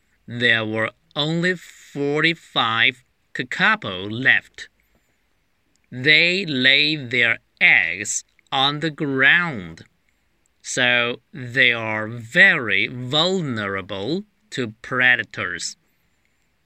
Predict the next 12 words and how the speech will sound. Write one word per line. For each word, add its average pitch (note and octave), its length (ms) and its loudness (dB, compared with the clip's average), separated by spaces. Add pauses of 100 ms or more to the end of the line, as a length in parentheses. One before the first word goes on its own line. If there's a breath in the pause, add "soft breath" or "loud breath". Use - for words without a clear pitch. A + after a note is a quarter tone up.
(240)
Nowadays, B2+ 1040 2 (480)
there G#2+ 220 0
is G#2 200 -4 (100)
an A2 300 -4
breeding F3 1000 0
program C3+ 840 -2
for A#2 160 -8
them, A2 540 -6 (600)
or C#3+ 500 -2 (720)
it C3 120 0
will A2+ 220 -4
die C3 600 2